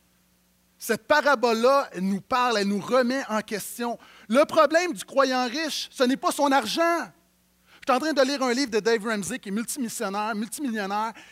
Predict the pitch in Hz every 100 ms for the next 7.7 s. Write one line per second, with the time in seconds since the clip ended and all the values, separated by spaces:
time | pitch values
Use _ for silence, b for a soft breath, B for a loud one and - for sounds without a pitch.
0 | B - 190 - 233 294 214 196 - 202
1 | 220 233 b b - 165 - 170 233 240
2 | 240 233 175 233 240 285 220 214 196 190
3 | 220 - 330 - 320 294 247 208 - 285
4 | 294 b b b - 226 233 311 254 302
5 | 277 262 254 233 - 359 - 262 359 349
6 | 214 233 381 320 262 294 262 202 165 233
7 | 247 - 285 233 208 302 330